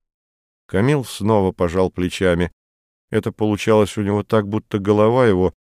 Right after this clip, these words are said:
придавленная каской, ныряла куда-то в грудь и снова выскакивала наружу. «Оскорбляет», сказал он. «А почему бы и нет?»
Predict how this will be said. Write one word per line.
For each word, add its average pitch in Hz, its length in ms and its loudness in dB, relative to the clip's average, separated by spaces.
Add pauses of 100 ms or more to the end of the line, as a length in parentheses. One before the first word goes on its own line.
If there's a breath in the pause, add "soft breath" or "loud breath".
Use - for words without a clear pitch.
(100)
придавленная 90 720 0
каской, 87 540 -4
ныряла 107 520 2
куда-то 98 500 -2
в 82 100 -8
грудь 127 360 -2 (400 soft breath)
и 104 100 -2
снова 113 540 2
выскакивала 98 840 -2
наружу. 90 500 -2 (1080)
«Оскорбляет», 95 1080 -2 (680)
сказал 90 420 -2
он. 87 180 -2 (1000)
«А 80 100 -12
почему 117 540 -4
бы 101 320 -2
и 92 120 -4
нет?» 80 540 -8